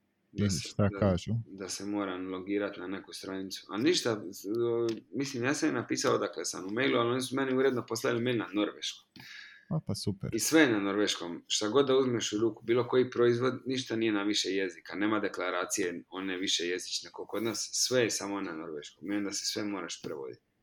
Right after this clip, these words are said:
Speaker 2: Al čital sam da svi Norvežani znaju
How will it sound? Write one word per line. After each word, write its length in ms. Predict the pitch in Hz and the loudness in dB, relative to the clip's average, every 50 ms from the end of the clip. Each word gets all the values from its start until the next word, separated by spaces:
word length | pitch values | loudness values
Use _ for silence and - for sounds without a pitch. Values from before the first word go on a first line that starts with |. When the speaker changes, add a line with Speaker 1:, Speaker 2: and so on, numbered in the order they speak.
| _ _ _ - - _ - - | _ _ _ -20 -20 _ -12 -2
Speaker 2:
Al 180 | - 113 110 107 - - - _ _ - | 4 6 6 6 4 0 -8 _ _ 4
čital 360 | - 127 123 123 - 127 113 | 8 8 8 10 10 8 8
sam 300 | 110 - - 113 110 110 | 8 8 8 8 10 10
da 360 | 104 107 107 107 107 107 101 - - - - - - - - - - - | 10 10 12 12 12 10 10 8 4 -4 -10 -12 -12 -12 -10 -10 -8 -4
svi 240 | - - 127 127 127 | 4 8 8 10 10
Norvežani 640 | 123 113 107 107 110 110 104 - - 101 101 98 95 | 10 10 12 12 12 12 12 12 10 10 10 10 10
znaju 460 | - 107 101 95 90 90 90 - - | 10 10 10 10 10 8 6 4 0